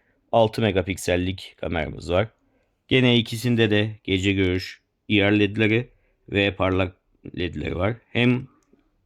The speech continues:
siyah beyaz siyah, e, gece görüş gösterebilir hem de renkli olarak gece görüş yapabilir. Dört megapiksel modelimiz. Üstte tek bir kamera var. O sabit bir yere bakıyor.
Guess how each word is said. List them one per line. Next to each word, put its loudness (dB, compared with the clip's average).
siyah 0
beyaz 0
siyah, -2
e, 4
gece 0
görüş -2
gösterebilir -2
hem 2
de 0
renkli 2
olarak 2
gece -2
görüş -6
yapabilir. -6
Dört 4
megapiksel 0
modelimiz. -2
Üstte 0
tek -4
bir 0
kamera 0
var. 2
O 0
sabit 0
bir 0
yere -2
bakıyor. -2